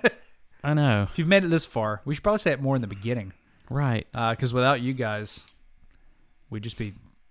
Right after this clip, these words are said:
Speaker 1: talking to ourselves, which we already do.
Speaker 2: Because, you know, like, whenever somebody subscribes on a live stream,
Speaker 1: Yeah.
Speaker 2: s-, I'm, I'm s-,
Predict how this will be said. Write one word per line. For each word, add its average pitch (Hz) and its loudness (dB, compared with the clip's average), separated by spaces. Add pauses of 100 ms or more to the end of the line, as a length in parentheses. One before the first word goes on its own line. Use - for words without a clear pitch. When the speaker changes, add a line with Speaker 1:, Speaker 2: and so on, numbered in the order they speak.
(160)
Speaker 1:
talking 113 -8
to 98 -10 (640)
ourselves, 110 -10 (500)
which - -12
we 107 -6
already 104 -4
do. 113 -4 (1900)
Speaker 2:
Because, 143 4
you 175 4
know, 180 6
like, 151 4
whenever 151 2
somebody 131 2
subscribes 107 0
on 110 4
a 104 2
live 120 4
stream, 95 0 (340)
Speaker 1:
Yeah. 117 -2
Speaker 2:
s-, - -2
I'm, 110 -2
I'm 110 0
s-, - -8